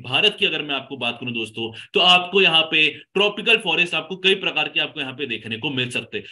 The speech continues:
अभी यहाँ पे देखो, अगर मैं यहाँ पे tropical evergreen forest की बात करूँ,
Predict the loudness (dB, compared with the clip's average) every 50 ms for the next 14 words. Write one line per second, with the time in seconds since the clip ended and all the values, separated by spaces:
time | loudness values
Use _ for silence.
0 | -20 -6 _ -2 0 2 2 4 4 2 4 2 2 2 2 0 -2 -6 -6 -6
1 | -10 -14 -2 0 4 4 4 4 4 4 4 4 2 0 -2 -2 -2 -4 -4 -4
2 | 0 0 0 0 2 0 0 0 0 -2 -4 0 0 0 0 0 -2 -4 -4 -4
3 | -6 -8 -10 -4 -2 -2 -2 -2 -4 -10 -10 -10 -12